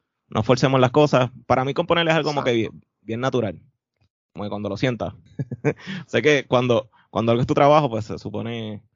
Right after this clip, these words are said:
Speaker 1: este, que lo haga mecánicamente.
Speaker 2: Exacto.
Speaker 1: Pero, pues, todavía no es mi trabajo, todavía,
Speaker 2: <laughs>
Speaker 1: este,
Speaker 2: Estamos trabajando
Speaker 1: pues,
Speaker 2: para eso, pero no hemos trabajado
Speaker 1: ajá.
Speaker 2: en eso.
Speaker 1: Exacto. No, de hecho, este, me ha funcionado más irme para lo histórico, tú sabes, y,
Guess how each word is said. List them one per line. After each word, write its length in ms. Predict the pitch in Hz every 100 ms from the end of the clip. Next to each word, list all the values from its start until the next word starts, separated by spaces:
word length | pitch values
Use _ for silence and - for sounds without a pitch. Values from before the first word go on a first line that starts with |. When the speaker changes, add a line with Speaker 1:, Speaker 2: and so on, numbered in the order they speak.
| _ _ _ -
Speaker 1:
este, 360 | 101 - 104
que 80 | 92
lo 120 | 98
haga 400 | 95 110 104 104 -
mecánicamente. 680 | - - 107 107 110 113 110
Speaker 2:
Exacto. 180 | 107 _
Speaker 1:
Pero, 200 | 185 165
pues, 160 | - 135
todavía 180 | 123 123
no 60 |
es 60 | 143
mi 60 |
trabajo, 400 | 147 139 135 127 _ _ _ -
todavía, 320 | 95 98 104
Speaker 2:
<laughs> 100 | 107
Speaker 1:
este, 160 | - - - _ _ _ _ _ _ _ - -
Speaker 2:
Estamos 260 | - 98
trabajando 360 | 101 104 104 104
Speaker 1:
pues, 100 | 101
Speaker 2:
para 100 | 101
eso, 140 | 90 87
pero 160 | 76
no 80 | 78
hemos 140 | 80
trabajado 380 | - 85 113 104
Speaker 1:
ajá. 100 | 120
Speaker 2:
en 40 | -
eso. 200 | - - _ - -
Speaker 1:
Exacto. 560 | - - 113 92 - - - - - _
No, 240 | - 165 214
de 100 | 190
hecho, 220 | 190 220
este, 340 | 190 175 147
me 80 | 139
ha 40 | 131
funcionado 420 | 160 185 165 160
más 360 | 165 165 156 - _ _
irme 320 | 131 143 151
para 200 | 139 135
lo 60 | 127
histórico, 600 | 113 139 143 131 117 120
tú 100 | 110
sabes, 340 | 135 131 127 120
y, 400 | 107 98 98